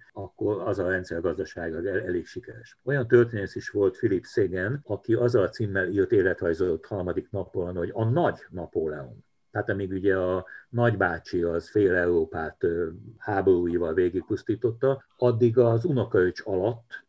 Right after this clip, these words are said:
bármilyen módon is vette át ezt a hatalmat, és bármilyen szánalmasan is távozott a hatalomból, Franciaország modernizálódott. A korábban beindult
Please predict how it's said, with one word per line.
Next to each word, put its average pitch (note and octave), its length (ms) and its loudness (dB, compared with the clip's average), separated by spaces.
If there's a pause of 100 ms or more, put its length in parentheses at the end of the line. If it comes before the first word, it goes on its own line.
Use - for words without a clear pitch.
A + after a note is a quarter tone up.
bármilyen F2+ 440 -2
módon F2 340 -2
is D#2+ 120 -10
vette F2 320 -6
át D#2 180 -8
ezt - 160 -8
a F#2 40 -8
hatalmat, E2 460 -8
és F#2+ 100 -6
bármilyen F2+ 500 -4
szánalmasan D#2+ 680 -10
is D2 80 -18
távozott D#2+ 460 -8
a - 60 -16
hatalomból, F2 800 -6
Franciaország G2+ 680 0
modernizálódott. D2+ 1120 -8
A - 120 -12
korábban A2+ 560 4
beindult F#2 520 0